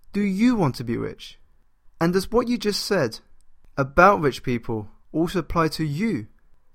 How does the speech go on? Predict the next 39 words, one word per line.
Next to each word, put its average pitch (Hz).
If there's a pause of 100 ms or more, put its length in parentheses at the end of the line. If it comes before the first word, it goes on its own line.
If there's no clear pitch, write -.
(120)
if 175
you 196
were 196
to 156
be 123
rich? 113 (1000)
And 175
consider 233
whether 214
those 185
two 175
are 160
aligned. 143 (880)
I 160
hope 233
this 220
has 190
been 185
useful 175 (440)
and 170
has 180
got 220
you 214
thinking 214 (360)
about 156
how 202
you 220
think - (320)
and 196
about 214
how 254
sometimes 226
overthinking 190 (560)
can 180
prevent 180
you 220
from 180
moving 175
forward, 143